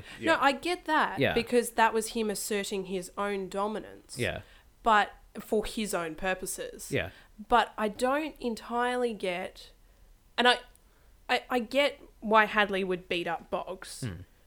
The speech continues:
Speaker 2: Because, again, asserting his own power dominance, you don't screw with my people,
Speaker 3: Hmm.
Speaker 2: or I'll screw with you. But I just found it surprising to the, that he was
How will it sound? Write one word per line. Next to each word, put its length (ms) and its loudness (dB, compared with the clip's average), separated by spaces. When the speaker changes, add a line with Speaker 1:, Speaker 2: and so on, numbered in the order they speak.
Speaker 2:
Because, 320 2
again, 380 -6
asserting 500 -4
his 180 -6
own 200 -8
power 240 -8
dominance, 640 -8
you 100 -4
don't 300 -6
screw 500 -6
with 160 -8
my 180 -8
people, 640 -10
Speaker 3:
Hmm. 80 -10
Speaker 2:
or 240 -2
I'll 120 -8
screw 300 -8
with 160 -12
you. 400 0
But 260 0
I 80 -4
just 220 -4
found 200 2
it 100 -4
surprising 500 0
to 100 -8
the, 240 -6
that 160 -2
he 120 -6
was 340 -4